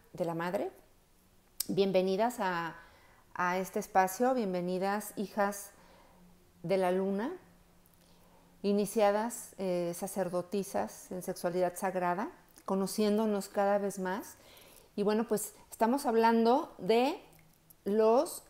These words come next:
arquetipos de la mujer según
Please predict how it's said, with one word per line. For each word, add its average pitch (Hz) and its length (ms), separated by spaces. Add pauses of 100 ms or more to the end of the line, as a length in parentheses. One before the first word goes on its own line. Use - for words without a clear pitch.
(140)
arquetipos 196 1160 (920)
de 180 180
la 190 100
mujer 220 400
según 233 640